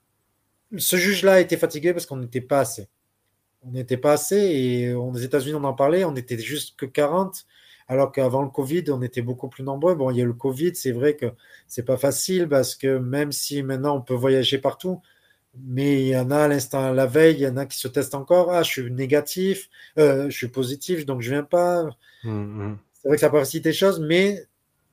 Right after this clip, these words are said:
Speaker 1: on n'est vraiment pas assez. Et il y a eu un message très, très fort dans les coulisses, euh, Serpent Def, où Justin Berg, qui est l'un des, des responsables CrossFit de compétition, en tout cas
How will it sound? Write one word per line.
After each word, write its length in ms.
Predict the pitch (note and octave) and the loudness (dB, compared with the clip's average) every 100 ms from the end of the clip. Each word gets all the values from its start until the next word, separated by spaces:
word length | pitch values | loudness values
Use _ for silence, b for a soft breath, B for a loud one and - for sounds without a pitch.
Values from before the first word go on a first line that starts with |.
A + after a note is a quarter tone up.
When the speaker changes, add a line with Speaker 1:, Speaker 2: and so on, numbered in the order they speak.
| _ _ | _ _
Speaker 1:
on 140 | D#3+ | -6
n'est 120 | C#3 C#3 | -2 0
vraiment 500 | C3+ D#3 F3+ F3+ _ | 0 2 2 0 _
pas 140 | D3+ | 4
assez. 360 | D3+ - C#3 B2 B B B B _ C#3 | 4 0 -6 -8 B B B B _ 0
Et 140 | D3 | 2
il 80 | D3+ | 6
y 60 | |
a 40 | D3+ | 6
eu 100 | D#3 | 6
un 80 | D#3+ | 2
message 340 | D#3+ E3 D#3 | 4 4 4
très, 140 | - | -2
très 180 | D3+ D#3+ | 0 0
fort 280 | - G3 F#3 | 4 4 4
dans 120 | D3 | 2
les 100 | C#3 | -2
coulisses, 440 | - C#3 D#3+ D3+ B2+ | -4 -4 -4 -6 -6
euh, 500 | B2 B2 A#2+ A#2+ A#2 | -2 -2 -2 -2 -4
Serpent 280 | C3+ C3 C3+ | -6 -8 0
Def, 340 | D#3 E3 - | 2 2 -2
où 40 | |
Justin 360 | B2 B2+ - D3 | -6 -6 -6 0
Berg, 280 | D3+ F3 E3+ | 6 6 6
qui 220 | - A#2+ | -4 -6
est 160 | A#2+ A#2+ | -4 -4
l'un 140 | C#3 | -6
des, 360 | B2+ B2 A#2 - B B B B _ | -6 -6 -6 -8 B B B B _
des 60 | A#2+ | -4
responsables 560 | C3 - C3 B2 C#3+ | -2 -2 -6 0 0
CrossFit 400 | C3 C3 - D#3 | 2 -2 -2 -4
de 100 | C3+ | -4
compétition, 800 | B2+ B2+ A#2+ B2 B2 A#2 D#3+ E3 | -4 -6 -8 -10 -8 -6 -4 -4
en 40 | C3 | -6
tout 140 | A#2 | -6
cas 280 | C#3+ E3 | -4 -4